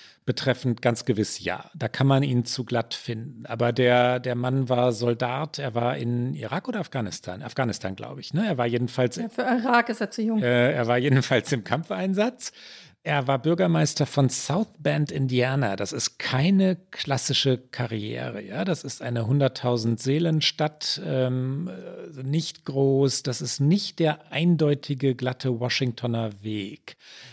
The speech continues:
Speaker 1: Das würde ich an der Stelle bestreiten, aber wir werden's erleben. Ich bin sehr gespannt und ich tippe,
Speaker 2: Ich
Speaker 1: wie
Speaker 2: bin
Speaker 1: gesagt
Speaker 2: mir sicher, wir werden noch mal über ihn
Speaker 1: Ja, ja.
Speaker 2: reden in den kommenden
Speaker 1: Und ich
Speaker 2: Monaten.
Speaker 1: tippe ja, wie gerade schon gesagt, selber nicht, dass er's wird.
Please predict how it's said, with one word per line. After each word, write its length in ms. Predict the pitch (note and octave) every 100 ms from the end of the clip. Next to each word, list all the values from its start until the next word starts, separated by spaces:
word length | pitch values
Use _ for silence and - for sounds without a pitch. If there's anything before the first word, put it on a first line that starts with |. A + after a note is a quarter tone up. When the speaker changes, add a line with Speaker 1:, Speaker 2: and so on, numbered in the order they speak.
| -
Speaker 1:
Das 220 | - E3+ F#3
würde 160 | F#3+
ich 320 | F#3 - F3+
an 80 | E3
der 140 | C#3+ F3
Stelle 280 | - G3
bestreiten, 460 | F3 - - G3+ G#3
aber 160 | G3 F#3+
wir 160 | G#3+
werden's 300 | A3+ A3+ F#3+
erleben. 320 | F#3+ A2+ F2
Ich 120 | C#3 -
bin 220 | E3+ E3+
sehr 140 | E3
gespannt 640 | E3 - - C#3+ C#3 C#3 -
und 240 | C#3 B2+
ich 140 | C3+ -
tippe, 260 | D#3 D#3
Speaker 2:
Ich 60 | C3+
Speaker 1:
wie 100 | C#3
Speaker 2:
bin 80 | C3
Speaker 1:
gesagt 220 | A3+ A3+
Speaker 2:
mir 60 | G3+
sicher, 280 | A#3+ A#3
wir 180 | A3 G#3
werden 360 | G#3+ A3 A3+ G#3+
noch 140 | G3+
mal 180 | G#3 G3+
über 160 | G#3 G#3+
ihn 120 | G#3
Speaker 1:
Ja, 100 | -
ja. 220 | - G3
Speaker 2:
reden 100 | -
in 80 | G#3
den 100 | G3+
kommenden 380 | - F#3+ G3 F#3+
Speaker 1:
Und 100 | D#3+
ich 80 |
Speaker 2:
Monaten. 460 | G3+ G3+ G3 F#3+ G3+
Speaker 1:
tippe 180 | F3 F3+
ja, 220 | D#3 C3
wie 80 | C#3
gerade 200 | C3 B2
schon 140 | C3+
gesagt, 240 | A#2+ A2+ -
selber 240 | A#2 A#2
nicht, 480 | A2+ B2+ - - -
dass 140 | A2
er's 200 | - -
wird. 320 | - D#3+ -